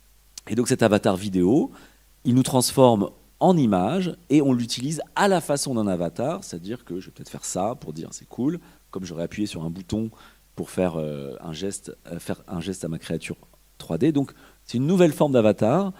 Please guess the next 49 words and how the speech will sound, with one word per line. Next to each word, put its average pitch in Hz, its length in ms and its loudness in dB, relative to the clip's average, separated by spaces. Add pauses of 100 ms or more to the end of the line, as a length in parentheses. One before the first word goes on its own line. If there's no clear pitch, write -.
(460)
Euh, 90 260 4 (320)
et 117 80 -2
vous 117 120 6
allez 131 100 6
me 143 40 0
dire, 185 120 4
c'est - 100 0
un 107 100 -2
peu 165 140 -10
une 160 80 -6
histoire 127 240 2
d'intellectuel 113 540 -2
d'appeler 107 240 -2
ça 101 160 -4
avatar, 104 440 -2
c'est - 120 -8
un - 20 -6
mot 87 120 -4
compliqué, 98 440 -6
étude 92 240 -4
avatariale. 85 640 -6 (640)
On 113 60 -12
peut 190 140 -8
comprendre 131 420 -4
votre 92 140 -6
réaction. - 420 -6 (840)
Mais 196 80 0
sachez 170 260 -2
que - 80 -6
ça 127 100 -2
permet 160 240 0
de 180 60 -12
comparer, 190 640 -2 (640)
euh, 98 100 2
des 113 220 4
états 190 260 6
identitaires, 143 600 -2
des 113 100 -4
transformations 170 840 -2
de 113 80 0
soi, 101 480 -2 (100)
de 104 160 4
l'autre 175 240 4
côté 180 220 2
de 156 60 -6
l'écran, 135 420 -2
qui - 160 -8
sont 156 160 0
visibles 143 500 0